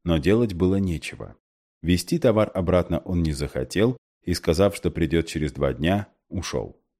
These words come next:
Весь следующий день я провёл один, сидя в лавке и отпуская по мелочам товар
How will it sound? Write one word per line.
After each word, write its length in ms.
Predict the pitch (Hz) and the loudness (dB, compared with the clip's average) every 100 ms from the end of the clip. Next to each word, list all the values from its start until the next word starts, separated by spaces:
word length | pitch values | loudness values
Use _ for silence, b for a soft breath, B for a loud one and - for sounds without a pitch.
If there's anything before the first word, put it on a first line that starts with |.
| _ | _
Весь 380 | 87 139 208 - - | 2 4 2 -2 -6
следующий 640 | - 101 90 82 - 85 | 0 4 4 2 -2 0
день 260 | 107 165 | 2 4
я 100 | 113 | 2
провёл 380 | 90 82 76 76 | 2 0 0 -2
один, 540 | - 85 71 101 143 123 | -2 -4 0 2 2 -2
сидя 320 | - 90 78 67 | -8 -4 0 0
в 80 | |
лавке 380 | 73 98 - 95 | 2 2 0 0
и 20 | |
отпуская 520 | 85 - 76 - 95 98 | 0 -2 -10 -2 0 0
по 120 | 82 | 0
мелочам 520 | 80 76 73 - 69 | -2 -2 -4 -6 -8
товар 460 | 65 65 82 107 | -6 -2 2 2